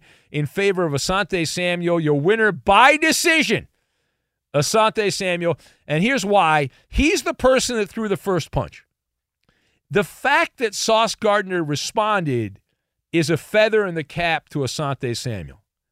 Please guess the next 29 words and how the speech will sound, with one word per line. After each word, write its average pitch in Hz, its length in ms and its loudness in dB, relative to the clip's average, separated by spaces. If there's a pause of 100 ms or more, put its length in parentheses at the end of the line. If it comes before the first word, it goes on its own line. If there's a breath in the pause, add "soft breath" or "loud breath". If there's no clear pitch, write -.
(360)
'Cause 175 180 -8
why 247 420 0
would 240 300 -8
you 196 180 -8
give 160 400 -8
that 165 320 -2
the 143 60 -6
megaphone 143 680 -4
treatment? 123 420 -6
You're 160 100 -4
enhancing. 156 840 -6
I 302 220 4
would 359 100 -6
not 180 200 0
have 123 120 -10
known 117 300 -6
what 113 120 -8
Asante, 123 360 -10 (240 loud breath)
all 311 220 4
Asante 233 400 -2
Samuel 202 320 -4
does 147 180 -2
is, 135 100 -8 (160)
is 131 200 -8
lob 165 480 0
bombs 170 500 0
at 127 160 -6
Bill 175 160 -4
Belichick 135 580 -4